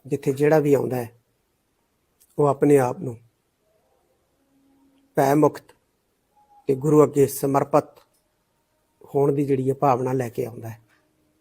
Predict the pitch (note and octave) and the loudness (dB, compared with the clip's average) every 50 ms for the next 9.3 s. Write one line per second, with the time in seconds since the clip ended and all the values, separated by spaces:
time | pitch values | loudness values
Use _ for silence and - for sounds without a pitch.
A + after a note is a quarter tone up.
0 | _ _ _ _ _ _ _ _ _ F#5 _ _ _ _ _ _ _ _ _ _ | _ _ _ _ _ _ _ _ _ _ _ _ _ _ _ _ _ _ _ _
1 | _ _ _ _ _ _ _ _ - - F#3 F#3 - - G#3 G3+ G3+ - G#3 G#3 | _ _ _ _ _ _ _ _ -4 -4 -4 -2 0 0 0 0 2 4 4 4
2 | G#3 G3+ - D3 D#3+ D3 - C#3 B2 B2 B2 B2+ - - - D3+ D3 C#3 D#3 D3+ | 4 2 0 -2 -2 0 0 0 0 2 0 0 0 -2 -2 -2 -2 0 0 0
3 | D3+ D#3 D3+ D3 D3 C#3+ C#3 - _ _ _ _ - C3+ C#3+ C3+ - - D3+ C#3+ | 0 2 2 2 2 0 -2 -6 _ _ _ _ -12 -6 -6 -6 -4 0 0 2
4 | - C#3+ C3+ B2+ C#3 C3 C#3+ C#3+ C#3 - C3+ - B2+ B2+ C3 B2 C3 B2 B2+ A#2+ | 2 0 0 2 0 0 0 -2 -2 -2 -4 -4 -4 -4 -4 -4 -4 -2 -2 -4
5 | A2+ - C3+ B2+ B2+ B2+ A#2+ A#2+ _ _ _ _ _ _ _ _ _ _ _ _ | -4 -2 -4 -4 -4 -6 -8 -10 _ _ _ _ _ _ _ _ _ _ _ _
6 | _ _ _ _ _ _ _ _ _ _ _ _ _ _ - C#3+ C3+ C3 C#3 C3+ | _ _ _ _ _ _ _ _ _ _ _ _ _ _ -8 -4 -2 -2 0 0
7 | D3 C3+ C3 A#2+ A#2+ A#2+ B2+ A#2+ - _ _ _ _ _ _ _ _ _ _ _ | 0 -2 -2 -4 -6 -8 -8 -10 -12 _ _ _ _ _ _ _ _ _ _ _
8 | _ _ _ _ _ _ - C#3 C#3 C3 C3 A#2+ A#2 A#2 A#2 - B2 A#2 - A#2+ | _ _ _ _ _ _ -12 -10 -8 -8 -8 -8 -10 -10 -8 -6 -6 -6 -6 -12
9 | A2+ C3 C3 A#2 G2+ - | -10 -10 -10 -12 -12 -14